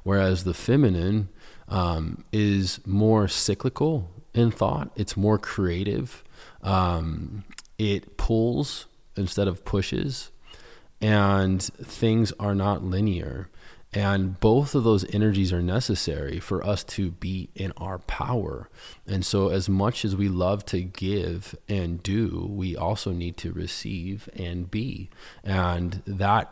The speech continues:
is, you know, the union that creates a power. And I, I go into this, I think, for twenty plus minutes of all the different scenarios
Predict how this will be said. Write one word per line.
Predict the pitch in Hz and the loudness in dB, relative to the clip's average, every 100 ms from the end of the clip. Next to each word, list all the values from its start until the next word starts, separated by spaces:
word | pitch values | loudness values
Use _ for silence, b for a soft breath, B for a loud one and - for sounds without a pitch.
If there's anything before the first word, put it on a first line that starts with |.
| 98 | 0
is, | 113 104 95 92 - | 2 2 0 -4 -4
you | 104 | -2
know, | 90 90 | 0 0
the | 90 | -2
union | 87 92 123 131 82 90 95 101 | -2 0 2 4 2 -4 -8 -4
that | 101 92 78 | -2 0 -2
creates | - 101 92 - | -4 0 0 -2
a | |
power. | 85 - 101 98 87 | -4 -2 0 0 0
And | 90 | -4
I, | 90 | -4
I | 110 | -4
go | 104 110 107 | -2 0 2
into | 101 101 | 2 0
this, | 95 | -2
I | 104 | -2
think, | 98 | -2
for | - | -6
twenty | - 101 98 | -4 0 0
plus | - 90 - | 0 -4 -2
minutes | 90 90 113 92 - | -2 0 0 0 -2
of | 95 - | -6 -2
all | 95 98 | 0 2
the | 98 | 2
different | 98 95 87 | -2 -4 -4
scenarios | - 95 92 98 101 87 90 90 95 | -4 -2 0 0 0 -2 -2 -4 -4